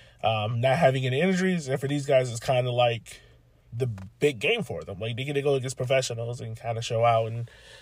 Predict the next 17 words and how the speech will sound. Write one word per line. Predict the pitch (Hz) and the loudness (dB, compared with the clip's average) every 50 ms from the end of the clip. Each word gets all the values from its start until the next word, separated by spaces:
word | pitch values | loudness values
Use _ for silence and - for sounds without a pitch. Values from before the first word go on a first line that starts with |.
| - - _ _ _ | -20 -20 _ _ _
you | - 139 | -2 2
know, | 135 123 120 117 117 117 131 - _ _ _ _ _ _ - _ _ _ _ - | 4 4 4 4 2 0 -4 -8 _ _ _ _ _ _ -20 _ _ _ _ -2
things | - 135 135 135 123 | 0 0 2 2 0
of | 120 | 0
that | 120 135 135 101 | 0 0 0 -2
nature. | 71 87 104 110 - 110 107 117 | -4 -8 -8 -6 -6 -6 -6 -6
So | 120 - - 113 127 | -4 -2 0 0 2
it | 139 | 0
was | 151 165 | 0 0
a | |
cou-, | 170 - 226 226 196 175 - - | 6 8 8 8 8 0 -10 2
couple | - 285 302 311 294 269 | 4 4 6 8 6 6
of | 233 | 10
rough | 214 202 180 - | 10 8 8 8
fouls, | - 139 131 127 123 131 139 143 - | 6 4 6 6 6 4 4 2 -2
but, | - 139 139 135 135 127 110 - - - - - - - - - - - | 0 2 4 4 4 2 0 -6 -18 -20 -20 -20 -20 -20 -20 -20 -6 2
um, | - 147 156 156 156 156 156 151 160 165 | 4 6 6 6 6 4 2 -2 -6 -14